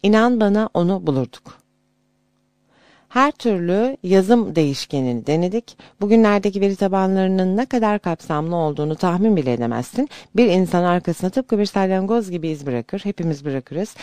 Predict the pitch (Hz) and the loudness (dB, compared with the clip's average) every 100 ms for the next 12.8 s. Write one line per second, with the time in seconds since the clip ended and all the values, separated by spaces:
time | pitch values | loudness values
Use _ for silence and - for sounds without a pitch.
0 | - - 175 165 160 160 165 160 156 127 | -8 0 0 2 -2 -2 -2 -2 -2 -6
1 | 147 151 160 151 156 156 135 - 135 147 | -4 -4 -2 -2 -2 -2 -4 0 0 0
2 | - 160 - 156 147 196 180 175 208 175 | 2 0 2 0 2 0 0 0 0 0
3 | 117 - 123 - - - 220 233 240 190 | -2 -4 -8 -16 -18 0 4 4 4 4
4 | 190 - - - - 226 - - - _ | 4 4 -6 -12 2 2 2 -4 -20 _
5 | _ 165 156 - 302 254 120 - _ _ | _ 4 4 2 0 0 -2 -6 _ _
6 | _ _ 208 196 175 170 - 190 131 120 | _ _ 4 6 6 4 0 2 2 4
7 | 117 110 - - - 214 247 - 214 185 | 0 -4 -8 -10 2 4 4 4 0 0
8 | 196 185 196 226 185 - 175 190 240 233 | 0 0 0 0 0 -4 -4 0 2 4
9 | 262 147 110 - _ _ _ _ - 208 | 4 2 0 -8 _ _ _ _ 2 4
10 | 247 220 190 202 214 170 123 117 113 113 | 6 4 4 6 6 6 2 2 0 -2
11 | 107 117 - 123 160 180 208 185 160 185 | -4 -6 -4 0 0 2 0 2 2 2
12 | 170 123 117 123 220 220 113 | 2 2 0 0 2 2 0